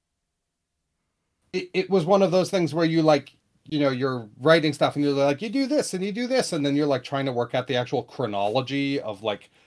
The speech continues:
how fast you can get from point A to point B, and you're like, "Oh, it doesn't work.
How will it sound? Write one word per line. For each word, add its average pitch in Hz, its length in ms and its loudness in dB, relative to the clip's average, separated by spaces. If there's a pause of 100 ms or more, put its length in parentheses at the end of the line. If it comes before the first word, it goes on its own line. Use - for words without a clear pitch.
(300)
how 120 140 2
fast 110 440 -2
you 123 100 -8
can 110 200 -8
get 107 240 -6
from 120 160 -8
point 101 280 -8
A 98 140 -6
to 107 100 -6
point 98 320 -6
B, 113 340 -6
and 98 100 -8
you're 98 120 -8
like, 95 180 -8
"Oh, 104 240 -2
it 95 120 -6
doesn't 92 360 -8
work. 92 480 -10